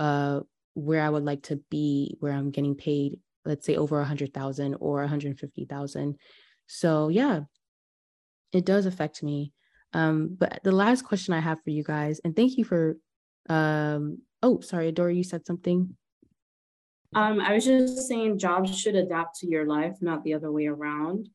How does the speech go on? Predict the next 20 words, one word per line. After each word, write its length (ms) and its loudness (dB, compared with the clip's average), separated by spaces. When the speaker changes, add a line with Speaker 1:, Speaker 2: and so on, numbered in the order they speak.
Speaker 2:
So 240 0
when 320 4
you 140 2
Speaker 1:
Mm. 120 0
Speaker 2:
all 380 -2
do 180 2
get 180 -4
to 120 -10
this 240 -2
point 480 0
where 240 2
you 560 4
decide 540 -4
you 100 -4
wanna 220 2
have 260 -2
children, 760 0
it 220 2
should 380 2
be, 500 2